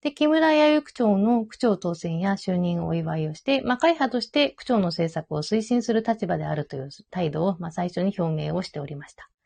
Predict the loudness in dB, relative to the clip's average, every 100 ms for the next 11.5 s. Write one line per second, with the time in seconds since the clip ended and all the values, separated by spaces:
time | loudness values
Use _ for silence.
0 | _ -20 -20 -20 _ -4 0 0 2 2
1 | 0 -2 2 4 4 4 4 2 -2 -6
2 | -2 2 2 2 0 -2 -2 -2 0 0
3 | -4 -4 -4 -4 -2 2 0 0 _ -2
4 | 2 2 0 -6 -4 0 0 0 -2 -2
5 | -2 0 0 0 -4 -2 -2 -2 -2 -6
6 | -4 -4 -4 -4 -2 -2 -2 -4 -4 -8
7 | _ _ -20 -20 -10 -6 -2 -4 -2 0
8 | 0 0 0 0 0 -2 0 0 0 0
9 | -2 -4 -4 -4 -2 2 4 4 4 2
10 | 0 0 -2 2 0 0 -2 -4 -4 -8
11 | -8 -6 0 0